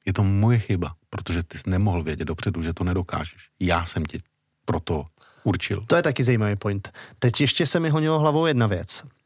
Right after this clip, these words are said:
Speaker 2: Jestli vlastně, když jdu na to vyjednávání o ty nemovitosti, jestli vlastně jako musí m-, být tím mým cílem, aby to vyjednávání dopadlo na obě dvě strany v uvozovkách jako dobře, jako akceptovatelně,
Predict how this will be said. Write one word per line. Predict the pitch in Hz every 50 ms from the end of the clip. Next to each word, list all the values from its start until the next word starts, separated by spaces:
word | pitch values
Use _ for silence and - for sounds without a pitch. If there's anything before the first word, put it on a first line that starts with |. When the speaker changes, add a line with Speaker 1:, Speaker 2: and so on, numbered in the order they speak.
| - -
Speaker 2:
Jestli | - 113 117 123 127 123 - - - - - 127 117 110 104 110
vlastně, | 113 107 107 104 - - 127 127
když | 123 123 117 110
jdu | 123 127
na | 123
to | 120 139
vyjednávání | 123 117 113 113 117 113 113 117 120 120
o | 117
ty | 107 - 113
nemovitosti, | 120 135 147 143 131 - 101 95 - - - - - _ _ _ _ - - - - - - - - _ _ _ - -
jestli | 107 104 - - - 147 156
vlastně | 147 131 113 - - - 120 104 101 95 92 104 120 120 - _ _ _ _ _ _ _ _ - -
jako | 120 - 131 127
musí | 127 123 123 110 - - - 147 147 156 160 156
m-, | 139 123 123 123 -
být | 135 113 113 120 123 120 -
tím | - - 139 143
mým | 147 151 156 147
cílem, | - - - 123 107 98 92 87 92 95 101 117 - _ _ _ _ _ _ _ _ _ _ _ _ _ _ _ - - - - - - - _ _ _ _ _ _ _ _ _ _ _ _ _ _ -
aby | 123 123 123 123
to | - 165
vyjednávání | 151 143 135 123 131 127 123 127 127 131 135 135
dopadlo | 131 117 - 123 120 127
na | 123 123 117 - -
obě | - 113 110 120 113
dvě | 117 123 123
strany | - - 131 127 120 117 117 117 117 113 117 117
v | - -
uvozovkách | 120 113 113 110 - - 110 107
jako | 113 107 - 123
dobře, | 113 113 123 104 104 98 98
jako | 90 95 - 110
akceptovatelně, | 104 107 - - - 113 - 127 117 117 113 - 123 120 120 120 113 107 101 101 113